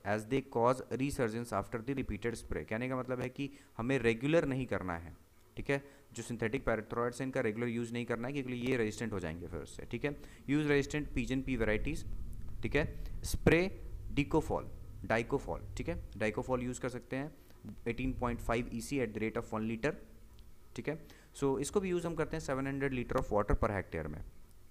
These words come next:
तो ये हमने complete किया आठवां major pest। Ninth is the stem fly,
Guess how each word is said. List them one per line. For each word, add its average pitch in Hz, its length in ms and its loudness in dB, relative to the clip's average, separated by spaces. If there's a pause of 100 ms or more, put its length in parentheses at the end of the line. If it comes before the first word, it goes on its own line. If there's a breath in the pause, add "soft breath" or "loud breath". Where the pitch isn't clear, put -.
(380 soft breath)
तो 135 60 2
ये 139 180 4
हमने 147 260 2
complete 123 380 -2
किया 131 280 4
आठवां 107 340 10
major 113 240 2
pest। - 360 0 (420 soft breath)
Ninth 143 300 6
is 165 140 0
the 175 160 2
stem 135 200 4
fly, 90 220 10